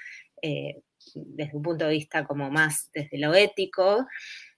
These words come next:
leo mucho sobre el consentimiento, he leído, es un tema que me interesa,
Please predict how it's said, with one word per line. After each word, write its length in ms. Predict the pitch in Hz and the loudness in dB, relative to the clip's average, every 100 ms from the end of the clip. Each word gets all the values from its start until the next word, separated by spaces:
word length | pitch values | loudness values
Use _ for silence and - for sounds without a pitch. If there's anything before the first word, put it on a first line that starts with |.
| - _ _ - - - - _ _ | -20 _ _ -20 -20 -20 -20 _ _
leo 340 | 143 156 160 151 | 0 4 6 6
mucho 360 | 196 208 180 | 4 4 2
sobre 240 | 165 165 151 | 2 2 0
el 40 | |
consentimiento, 1040 | 151 143 139 151 156 208 196 180 165 160 | 0 -2 -4 -2 4 6 6 4 2 2
he 100 | 156 160 | 2 2
leído, 640 | 151 175 196 185 165 156 | 4 4 4 4 6 4
es 540 | 156 143 - 151 147 | 2 -2 -6 -6 -4
un 80 | 151 | -4
tema 160 | 156 156 | -4 -2
que 100 | 143 | -2
me 60 | |
interesa, 840 | 147 147 180 185 160 - 156 160 | -2 4 6 6 6 0 0 0